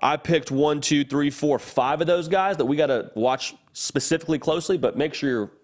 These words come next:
locked in on that article. Uh, Cha-, Charles Power, again, phenomenal work over there at On Three. But who should we watch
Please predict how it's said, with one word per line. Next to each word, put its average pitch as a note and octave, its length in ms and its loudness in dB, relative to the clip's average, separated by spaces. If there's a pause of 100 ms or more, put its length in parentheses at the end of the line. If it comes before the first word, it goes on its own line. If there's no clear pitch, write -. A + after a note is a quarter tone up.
locked G#2+ 260 0
in G#2 60 -2
on G#2 80 0
that G2+ 100 0
article. F#2+ 420 0 (320)
Uh, F#2 140 0
Cha-, G#2 320 0
Charles A2 240 0
Power, G2 260 0
again, G2 320 -2 (140)
phenomenal G2 480 -2
work F#2+ 260 -2 (320)
over G2+ 180 0
there F#2+ 240 0
at G2 220 -2
On G#2 240 0
Three. A2 300 0 (240)
But C3+ 140 0
who B3 120 2
should A#3 200 0
we G3+ 100 0
watch E3 480 0